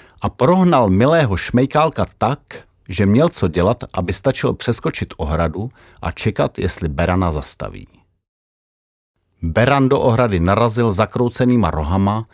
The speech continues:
až se celá otřásla, zabečel dvakrát na výstrahu a šoural se zase odpočívat do pelchu vyleželého v trávě.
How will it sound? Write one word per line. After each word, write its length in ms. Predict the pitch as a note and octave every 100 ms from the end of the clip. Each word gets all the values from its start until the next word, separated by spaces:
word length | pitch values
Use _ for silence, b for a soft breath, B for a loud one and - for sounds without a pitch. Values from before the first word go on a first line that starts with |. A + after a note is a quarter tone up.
| B B B
až 140 | F#2+ -
se 120 | C3
celá 320 | - B2+ E2+
otřásla, 840 | - - - E2 E2 - F2 G2 b b b b b b _
zabečel 680 | E2+ F#2+ B2+ F3 - E3+ C3
dvakrát 560 | G#2 A2+ - C#3 -
na 100 | D#2
výstrahu 720 | D2+ D2+ - F#2+ E2 E2+ A2+ - b -
a 100 | -
šoural 480 | - G#2+ C3+ D3+
se 160 | D3+ F#2+
zase 340 | E2+ G#2+ -
odpočívat 800 | - - - A2 - A#2+ A2+ -
do 180 | - -
pelchu 580 | - F#2+ G#2+ - A2+ G#2 - -
vyleželého 800 | E2 F2+ G#2+ G2 F#2+ F2 D#2+ D2
v 100 | -
trávě. 560 | C#2 B1+ B1 B1 D#2